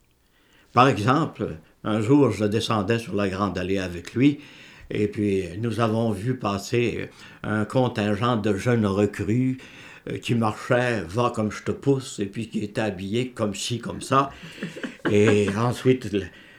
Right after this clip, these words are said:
le, le père Eichmann s'arrête à côté de moi en me disant, il dit, « Pensez-vous que c'est avec ça que vous allez gagner la guerre ? »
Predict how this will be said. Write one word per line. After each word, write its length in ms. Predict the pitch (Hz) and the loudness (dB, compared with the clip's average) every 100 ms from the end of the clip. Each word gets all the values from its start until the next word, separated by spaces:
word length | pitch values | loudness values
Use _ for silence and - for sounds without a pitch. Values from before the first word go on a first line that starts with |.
| - _ _ _ - - | -20 _ _ _ -16 -8
le, 540 | - 104 98 95 - | -6 -6 -8 -8 -4
le 120 | 107 | 0
père 220 | 120 120 120 | 2 2 2
Eichmann 600 | - - 139 120 101 80 - - | 0 4 4 4 0 -6 -16 -12
s'arrête 520 | - 110 107 120 - | -4 -2 0 0 -2
à 100 | 98 | -4
côté 280 | 123 113 95 | -4 -2 -2
de 120 | 92 | -2
moi 220 | 110 110 92 - _ _ _ _ _ _ _ _ _ - | -4 -2 -6 -12 _ _ _ _ _ _ _ _ _ -6
en 120 | 113 | -2
me 100 | 110 | 0
disant, 440 | 104 107 123 127 113 - _ _ _ | 0 0 2 0 -4 -14 _ _ _
il 120 | 107 110 | -6 -6
dit, « 100 | 98 | -2
Pensez-vous 800 | - 143 127 - 113 117 139 123 113 107 - _ - | 6 6 6 2 0 2 2 0 -6 -10 -16 _ -8
que 60 | |
c'est 280 | - 120 113 | -2 0 2
avec 320 | 107 98 - | 0 -2 -2
ça 460 | - - 151 - - _ _ _ _ - | -4 2 2 2 -8 _ _ _ _ -4
que 80 | - | 0
vous 240 | 110 117 | 0 2
allez 300 | 113 98 110 | 2 4 2
gagner 400 | 92 98 95 110 | 2 0 2 2
la 120 | 95 87 | 0 -2
guerre ? » 440 | 92 80 90 - | -4 -6 -10 -16